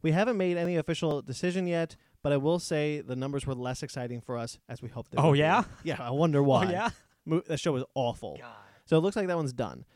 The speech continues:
Speaker 2: Good.
Speaker 1: Now, now we get into Marvel's future on the A B C. And this is the quote that I really wanted to discuss. "We've tried a few things," she says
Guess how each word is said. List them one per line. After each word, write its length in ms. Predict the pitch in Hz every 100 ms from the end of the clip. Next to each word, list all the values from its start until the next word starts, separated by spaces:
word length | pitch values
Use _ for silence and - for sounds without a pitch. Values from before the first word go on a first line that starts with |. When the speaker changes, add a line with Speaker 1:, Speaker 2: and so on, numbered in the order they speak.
| _
Speaker 2:
Good. 320 | 143 165 120
Speaker 1:
Now, 300 | 143 160 165 - _ _ _ _ -
now 220 | 143 208
we 80 | 220
get 120 | 190
into 200 | 160 139
Marvel's 280 | 135 127 123
future 300 | - 120 110
on 120 | 67
the 100 | 71
A 40 |
B 80 | -
C. 140 | - - _
And 120 | 120
this 180 | 117 135
is 60 | 180
the 80 | 196
quote 200 | 156 139
that 100 | 117
I 40 |
really 200 | 113 113
wanted 180 | 104 107
to 40 | 117
discuss. 460 | - - - - - _ _ _ _ _ _ -
"We've 100 | 143
tried 200 | 196 240
a 40 |
few 200 | - 156
things," 420 | 139 - 50 - -
she 120 | -
says 280 | 120 - -